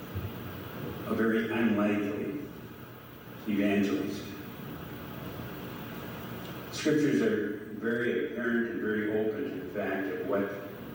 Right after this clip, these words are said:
is going on in this text of Scripture. Mike read it very well.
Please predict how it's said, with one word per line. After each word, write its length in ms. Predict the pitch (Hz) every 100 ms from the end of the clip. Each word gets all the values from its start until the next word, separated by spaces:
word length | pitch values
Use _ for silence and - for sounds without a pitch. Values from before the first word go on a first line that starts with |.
| - - - - -
is 100 | 104
going 340 | 110 101 98
on 180 | 95 98
in 200 | 101 98 95
this 140 | -
text 240 | - 95
of 60 | 98
Scripture. 480 | - 98 95 95 95
Mike 260 | 95 95 - - -
read 160 | - -
it 140 | -
very 360 | - - - -
well. 340 | - - -